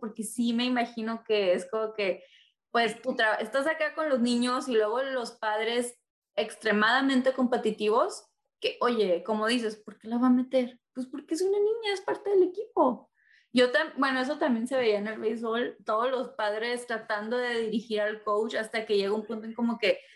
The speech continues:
el coach ya nada más estaba en la esquinita y es como que con los padres al final, o sea, ahorita es como que el enfoque con los chamacos.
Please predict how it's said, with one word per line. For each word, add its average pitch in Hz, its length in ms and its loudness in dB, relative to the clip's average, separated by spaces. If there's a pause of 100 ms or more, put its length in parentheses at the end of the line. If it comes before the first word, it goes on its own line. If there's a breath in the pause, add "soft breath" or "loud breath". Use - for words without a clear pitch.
(100)
el 226 280 0
coach 233 320 0
ya 220 220 0
nada 233 200 0
más 233 200 -6
estaba 233 320 -2
en 240 80 0
la 240 60 2
esquinita 208 400 0
y 214 40 6
es 214 140 0
como 226 300 -4
que - 100 -20
con 202 160 0
los 185 140 -4
padres 247 400 0
al 262 160 -2
final, 226 440 -4
o 208 60 -12
sea, 202 120 -6
ahorita 196 280 -4
es 240 200 -8
como 262 260 0
que 240 80 -2
el 214 80 2
enfoque 196 580 -4
con 277 120 0
los 254 140 0
chamacos. 180 800 -4